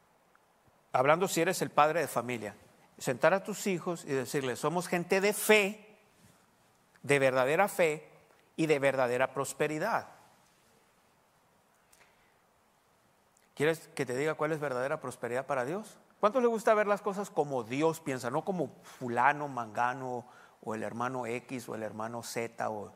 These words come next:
o quien, el predicador más famoso en la televisión? ¿Cuántos les gusta mejor como Dios dice? A mí también. Ok, no pierdas tu lugar ahí donde estoy. Ya sé que, pues, estamos en, que en Gálatas, ¿verdad? Y luego en Mateo, y luego de aquí. All right.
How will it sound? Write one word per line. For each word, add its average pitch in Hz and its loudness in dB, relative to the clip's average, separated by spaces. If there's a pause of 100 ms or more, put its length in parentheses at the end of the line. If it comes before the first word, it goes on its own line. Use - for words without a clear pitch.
(720)
o - -12
quien, 123 -6
el 113 -6
predicador 127 0
más 131 -4
famoso 127 -6
en 131 -10
la 120 -8
televisión? 107 -12
¿Cuántos 170 0
les 175 -2
gusta 165 -2
mejor 143 -6
como 127 -8
Dios 120 -8
dice? 98 -16 (580)
A 110 -4
mí 113 -6
también. 110 -4 (360)
Ok, 113 0 (320)
no 170 2
pierdas 220 4
tu 214 0
lugar 190 4
ahí 190 0
donde 185 -4
estoy. 175 -2
Ya 165 4
sé 160 -2
que, 147 -2
pues, - -16 (920)
estamos 170 2
en, 160 -2
que 139 2
en 120 -4
Gálatas, 143 6
¿verdad? 139 0
Y 151 -2
luego 135 -2
en 147 -6
Mateo, 123 0
y 107 -12
luego 110 -6 (320)
de 104 -12
aquí. 113 -16 (480)
All 131 4
right. 107 -4